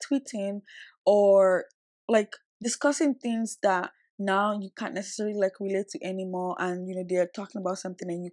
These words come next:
can't relate to it anymore, or you have experiences that they can't relate to anymore. I remember one time, I actually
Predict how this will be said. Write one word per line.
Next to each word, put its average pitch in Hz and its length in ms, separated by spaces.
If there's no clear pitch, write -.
can't 233 180
relate 190 160
to - 160
it 180 60
anymore, 175 320
or 196 120
you 208 340
have 233 160
experiences 190 600
that 180 180
they 196 240
can't 208 240
relate 196 280
to - 120
anymore. 185 440
I 208 40
remember 226 460
one 208 300
time, 196 180
I - 140
actually 254 300